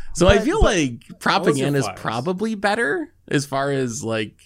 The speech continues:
Speaker 1: just because you want your opponents to be taking damage. I don't wanna protect Phil and Krim from everyone's attacks. I just wanna protect
Speaker 3: <laughs>
Speaker 1: myself. Like, <laughs> please
Speaker 2: But
Speaker 1: attack each other.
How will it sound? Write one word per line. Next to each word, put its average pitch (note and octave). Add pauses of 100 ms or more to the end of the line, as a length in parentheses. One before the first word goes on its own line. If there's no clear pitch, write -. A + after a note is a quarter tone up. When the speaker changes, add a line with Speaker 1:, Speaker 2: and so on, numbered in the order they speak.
(400)
Speaker 1:
just A#3
because C4+
you G#3
want F3+
your D#3+
opponents C3
to A#2
be G#2
taking G2+
damage. B1
I C#3+
don't F3+
wanna E3+
protect C#3
Phil A#2
and G#2+
Krim C3
from A2+
everyone's D#3+
attacks. C3
I D3+
just F3
wanna F3
protect F#3+
Speaker 3:
<laughs> -
Speaker 1:
myself. D3+
Like, D#3
<laughs> F#3
please G#3+
Speaker 2:
But E3
Speaker 1:
attack B2
each A2+
other. G#2